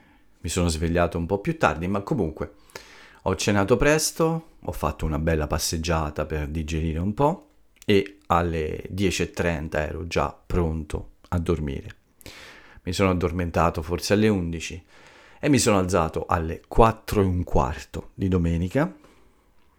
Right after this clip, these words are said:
Ho preparato questo nuovo zaino che ho comprato, forse non ve ne ho parlato, ma ho questo nuovo zainetto con, eh, la possibilità di mettere l'acqua o le bevande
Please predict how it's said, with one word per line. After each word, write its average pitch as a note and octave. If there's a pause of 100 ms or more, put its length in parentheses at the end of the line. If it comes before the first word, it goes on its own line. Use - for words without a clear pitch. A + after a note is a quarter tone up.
(520)
Ho G2+
preparato A2+
questo F#2
nuovo A#2+
zaino D#2+
che D2+
ho D2
comprato, D#2+ (560)
forse -
non F2
ve F2
ne E2+
ho D#2+
parlato, D#2 (420)
ma F#2
ho F#2+
questo G2
nuovo F#2+
zainetto F2+
con, E2+
eh, - (360)
la G#2
possibilità A2+
di G2
mettere F#2
l'acqua F2
o D#2
le F2+
bevande F#2